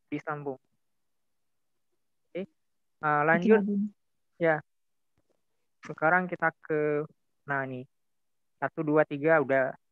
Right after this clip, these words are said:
Speaker 1: Satu, dua ya, tiga belum. Ke yang, kalau misalnya ke enam. Enam itu bahasa Turkinya apa?
Speaker 2: Alte.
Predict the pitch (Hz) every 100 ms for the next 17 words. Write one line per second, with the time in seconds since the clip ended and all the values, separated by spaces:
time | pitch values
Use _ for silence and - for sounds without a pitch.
0 | _ 139 139 139 135 117 127 123 123 123
1 | 120 _ _ _ _ _ - 156 151 143
2 | 147 143 147 147 151 _ _ _ _ _
3 | _ _ _ _ _ - 175 185 196 196
4 | - 220 220 202 208 175 131 - _ 196
5 | 208 214 208 226 254 285 _ _ 185 185
6 | 196 196 190 208 226 214 - 165 - _
7 | _ _ _ _ _ 254 262 247 226 185